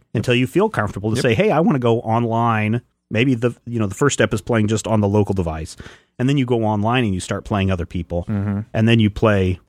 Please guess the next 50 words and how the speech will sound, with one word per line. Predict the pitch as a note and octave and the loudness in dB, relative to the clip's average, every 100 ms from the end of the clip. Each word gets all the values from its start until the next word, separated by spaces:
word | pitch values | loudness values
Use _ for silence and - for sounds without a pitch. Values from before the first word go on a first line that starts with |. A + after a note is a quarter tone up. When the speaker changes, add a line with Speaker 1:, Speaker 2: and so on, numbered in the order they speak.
| - | -2
Speaker 1:
with | G#2+ F#2+ | 0 0
your, | G2+ F2 F2 - _ | -4 -4 -4 -6 _
your | G#2+ F#2 | -8 -4
peers. | D3 A#2+ D2 A#1+ - _ | 0 0 -2 -10 -16 _
Speaker 2:
Yep. | - A2+ - - | -4 -4 -6 -4
Speaker 1:
Um, | A2 A2+ G2+ F#2+ F#2 G2+ _ - | 0 2 2 0 -2 -6 _ -4
but | B2 G#2+ | -2 0
I, | A#2+ A#2+ | 0 -2
I | G2+ | -2
really | G#2 A2 B2+ D3 | 0 2 2 2
true | - G#3+ | 0 0
wish | B2 A2+ - | 2 0 0
that | A2+ | -2
I | G#2+ | -2
could | A#2 - | -2 -4
sit | C3 | -2
down | A#2+ D3 B2 | 0 2 2
and | A2 - | 0 0
play | E3 E3+ G#2 G#2 B2+ _ _ _ - | 0 2 2 0 -2 _ _ _ -2
all | C3 | 0
these | C#3+ B2+ | 2 2
games | B2 C#3 A#2+ A#2 | 2 2 2 2
with, | A2 - _ _ - | 0 0 _ _ -4
with | A#2+ _ _ _ _ _ _ - - | -4 _ _ _ _ _ _ -14 -4
m-, | A2 - | -4 -4
the | G#2+ - C3 C3+ | -10 -8 0 2
major | C3 C3 | 2 0
spoilers | - A#3+ D#3+ - | 0 2 0 -2
people. | D#2+ - - | -10 -10 -8
Speaker 2:
Mm-hmm. | G#2 G2 G2+ A2 | -6 -4 -4 -4
Speaker 1:
I | A#2 | 0
think | D#3+ D#3+ | 2 2
it | |
would | D3+ | 2
be | D#3 | 2
fun. | C#3 G3 A3 | 2 0 0
I | F#2+ | 2
think | C3+ | 2
it | B2+ | 2
would | |
be | A#2+ | 2
wonderful. | B2 E3+ D3 F2+ | 2 2 0 -2
But | G2+ | -6
the | - | -2
problem | B2 B2+ E3+ | 0 2 2
is, | E3 | 2
if | A2+ | 0
we | A2+ | -2
sit | C#3+ A2+ | -4 0
down | A#2 A#2+ | 2 2